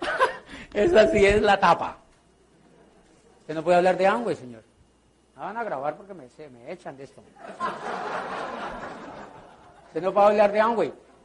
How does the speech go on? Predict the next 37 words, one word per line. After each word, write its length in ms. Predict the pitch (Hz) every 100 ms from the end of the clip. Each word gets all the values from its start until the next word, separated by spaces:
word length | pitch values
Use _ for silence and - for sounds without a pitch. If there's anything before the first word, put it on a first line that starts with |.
| -
Una 300 | 233 262 254
de 80 | 233
las 140 | 208
razones 500 | 180 175 - 208 180
por 140 | 147 160
las 120 | 156
que 120 | -
yo 120 | 143 180
me 100 | 190
hice 200 | 190 185
diamante 400 | 180 196 185 151
es 100 | -
que 100 | 147
yo 140 | 160
no 140 | 165
hablo 200 | 165 156
de 120 | 151 151
Amway. 320 | 151 131 107 _ _ _ _ _ _ _ _ _ _
Yo 100 | 151
no 80 | 156
soy 220 | 151 160
amwaytinizado. 920 | 156 147 139 - 135 120 - 147 131 - _ _ _ _ _ _ _ _ _ _ _ _ _ _
Yo 120 | 143
no 140 | 147 156
hablo 180 | 151 139
de 100 | 139
Amway, 240 | 143 127
señores. 360 | 110 113 117 98 _ _ _ _ _ _ _ _ _ _ _ _ _ _ _ _
Porque 560 | 190 202 202 202 - -
Amway 720 | 240 254 254 196 180 180 190 _ _ _
es 180 | 170 175
la 80 | 185
empresa 480 | - 202 202 202 151
número 400 | 156 202 233 226
uno 300 | 220 220 214
del 200 | 196 180
mundo, 440 | 170 139 131 131